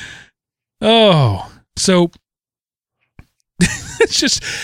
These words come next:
it, the guy deserves what he gets, right? Uh, at some point there. He's nineteen years old. Um, I don't know if this is, like, going to ruin his life. You know, he's gonna spend the rest of his life in jail. Probably not. Uh, but when he was questioned,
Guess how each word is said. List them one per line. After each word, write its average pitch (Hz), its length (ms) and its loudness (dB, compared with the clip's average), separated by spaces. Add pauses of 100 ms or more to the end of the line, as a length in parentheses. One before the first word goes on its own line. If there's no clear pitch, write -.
(100)
it, 247 160 -4 (420)
the 240 120 2
guy 262 220 2
deserves 254 440 4
what 226 100 4
he 196 60 0
gets, 170 420 -2
right? 156 280 2 (260)
Uh, 139 300 4 (140)
at 156 180 2
some 147 220 2
point 127 240 2
there. 135 80 2
He's 196 180 2
nineteen 233 400 0
years 190 220 4
old. 143 280 4 (420)
Um, 135 540 2 (360)
I 165 100 0
don't 196 240 2
know 180 260 4
if 165 120 0
this 175 160 0
is, 156 120 2
like, 151 120 2
going 156 220 2
to 139 80 2
ruin 170 440 4
his 160 160 4
life. 147 460 2
You 143 60 4
know, 127 100 2
he's 151 120 4
gonna 151 160 4
spend 160 280 0
the 135 60 4
rest 143 260 0
of 160 100 2
his 151 340 2
life 151 280 2
in 151 120 4
jail. 160 220 2
Probably 104 380 -2
not. - 280 -12 (760)
Uh, 107 240 4
but 135 160 0
when 185 160 4
he 233 80 4
was 214 180 4
questioned, 214 680 -2